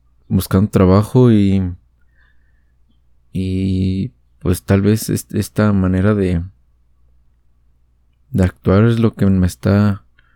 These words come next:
haciendo, pues, no llegar a cumplir ese objetivo. La verdad no sé qué sea. Pero sí me siento extraño, les digo, me siento cansado.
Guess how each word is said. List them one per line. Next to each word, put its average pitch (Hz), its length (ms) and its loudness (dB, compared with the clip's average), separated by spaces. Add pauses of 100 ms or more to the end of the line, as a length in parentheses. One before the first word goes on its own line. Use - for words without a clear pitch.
(140)
haciendo, 98 440 -2
pues, - 160 -10
no 95 160 2
llegar 98 360 2
a 95 140 0 (120)
cumplir 90 320 0
ese 98 140 -2
objetivo. 110 560 0
La 98 120 2
verdad 101 200 0
no 113 120 2
sé 104 140 -6
qué - 120 -18
sea. 95 240 -2 (2000)
Pero 98 200 2
sí 101 240 -2
me 113 160 2
siento 101 680 -2 (1300)
extraño, 90 640 0
les 87 180 0
digo, 95 160 0
me 92 100 0
siento 90 300 -4
cansado. 85 640 -2